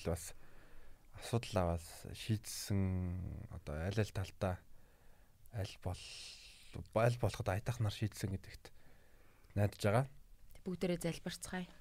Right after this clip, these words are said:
Speaker 2: <laughs> Аа, тийм чи. Гэтэ, аа, яг уу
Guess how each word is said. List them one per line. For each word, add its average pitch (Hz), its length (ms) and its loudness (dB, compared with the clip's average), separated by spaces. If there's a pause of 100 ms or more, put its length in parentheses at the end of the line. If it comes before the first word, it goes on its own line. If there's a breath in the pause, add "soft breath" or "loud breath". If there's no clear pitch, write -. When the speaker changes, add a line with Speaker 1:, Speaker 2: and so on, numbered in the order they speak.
Speaker 2:
<laughs> 147 120 2
Аа, 185 240 12
тийм 185 240 10
чи. 226 240 12 (1300 loud breath)
Гэтэ, 196 480 8 (640 loud breath)
аа, 151 640 4
яг - 240 2
уу 143 320 4